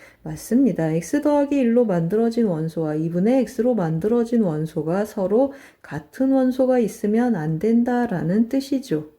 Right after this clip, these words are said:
전체 집합 일, 이, 삼, 사, 오, 육, 칠, 팔을 다음과 같이 홀수 그리고 짝수로 나누어서 써봤죠.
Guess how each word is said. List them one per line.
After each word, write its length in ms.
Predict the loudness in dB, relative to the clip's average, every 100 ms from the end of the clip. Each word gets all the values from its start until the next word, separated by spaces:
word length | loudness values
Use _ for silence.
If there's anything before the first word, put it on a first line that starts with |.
| _
전체 340 | 2 2 4 2
집합 340 | 2 2 2
일, 120 | 2
이, 160 | 2 2
삼, 200 | 0 2
사, 160 | 2
오, 200 | 4 2
육, 160 | 0 -2
칠, 240 | -2 -4
팔을 380 | 0 0 2 -2
다음과 480 | -2 -2 -2 -2 0
같이 420 | 0 -2 -2 -2
홀수 800 | 2 2 2 0 -6 0 2 2
그리고 600 | 0 -4 -4 -2 0 0 0
짝수로 580 | -4 -4 -6 0 2
나누어서 640 | 2 -2 -4 -6 -6 -4 -4
써봤죠. 720 | 0 0 0 -4 -6 -8